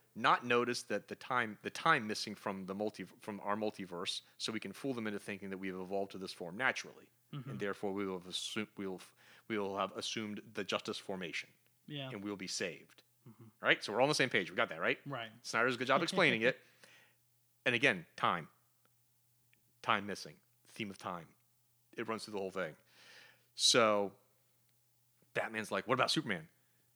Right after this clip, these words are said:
Speaker 1: Will Forger's like, "Well, see the suns around him, the little planet where he's trapped? You're gonna have to move the suns away."
Speaker 2: Mm-hmm.
Speaker 1: And Batman's like, "But he'll die." And he's like, "Well,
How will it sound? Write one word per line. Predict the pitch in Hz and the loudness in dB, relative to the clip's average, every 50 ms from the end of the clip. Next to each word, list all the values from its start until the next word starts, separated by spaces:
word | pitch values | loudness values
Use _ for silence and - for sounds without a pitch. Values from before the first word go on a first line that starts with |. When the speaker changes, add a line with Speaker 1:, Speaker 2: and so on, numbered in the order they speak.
| _ _ _ _ _ _ _ _ _ | _ _ _ _ _ _ _ _ _
Speaker 1:
Will | - 107 101 | -4 -4 -2
Forger's | - 110 101 101 101 95 | 0 -2 -2 -2 -4 -4
like, | 98 92 - - | -4 -4 2 2
"Well, | 156 196 - - - _ _ _ _ _ - - _ _ | 2 2 2 -2 -16 _ _ _ _ _ -10 -10 _ _
see | - - - 156 | -8 -4 -2 0
the | 147 151 | 0 2
suns | - 170 165 160 143 | 4 4 4 4 4
around | 147 151 160 165 165 | 4 4 6 6 4
him, | 165 170 175 175 170 165 - _ _ _ _ - | 4 2 0 0 -2 -6 -10 _ _ _ _ -8
the | 113 | -4
little | 127 139 131 | -2 -2 -2
planet | - - 151 143 | 2 2 0 2
where | 147 151 | 2 0
he's | 135 - | -2 0
trapped? | - 160 160 170 - - _ _ _ - | 0 0 0 0 -2 -8 _ _ _ 0
You're | 139 | 2
gonna | 151 139 - | 2 2 0
have | 92 90 | -4 -2
to | 98 | -2
move | 110 117 120 120 120 123 120 117 110 | 0 0 0 0 0 0 -2 -2 -4
the | 110 - | -6 -6
suns | - - 104 101 101 104 | -4 -4 -4 -4 -2 -4
away." | 98 90 92 85 76 69 - - - | -2 -2 -2 -4 -6 -10 -14 -16 -14
Speaker 2:
Mm-hmm. | 139 139 139 139 139 139 139 139 139 120 - 151 147 147 156 156 - | -14 -12 -12 -12 -12 -12 -12 -12 -14 -14 -14 -14 -12 -12 -12 -12 -10
Speaker 1:
And | 110 107 98 92 92 87 | -6 -4 -4 -4 -4 -2
Batman's | - 107 104 95 101 | -2 -2 -2 -2 -6
like, | 107 98 | -8 -6
"But | 127 139 | -4 -2
he'll | 143 143 | -2 2
die." | 131 151 175 226 262 147 | 4 6 6 6 4 2
And | 110 107 | 0 0
he's | 110 107 | -2 -2
like, | 110 104 - | -2 -4 -2
"Well, | - 165 170 165 156 | 0 0 0 0 0